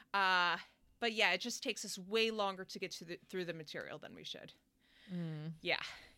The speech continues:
Speaker 1: Yeah, yeah. Frequent, frequent questions that are completely irrelevant to the material.
Speaker 2: Right.
Speaker 1: Yeah.
Speaker 2: Wow.
Speaker 1: So thanks for letting me rant because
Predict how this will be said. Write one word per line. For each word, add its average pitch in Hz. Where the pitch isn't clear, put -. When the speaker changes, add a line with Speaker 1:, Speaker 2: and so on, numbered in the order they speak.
Speaker 1:
Yeah, 165
yeah. 147
Frequent, 233
frequent 262
questions 214
that 196
are 180
completely 233
irrelevant 175
to -
the 170
material. 147
Speaker 2:
Right. 143
Speaker 1:
Yeah. 175
Speaker 2:
Wow. 156
Speaker 1:
So 262
thanks 262
for 247
letting 214
me 208
rant 170
because 165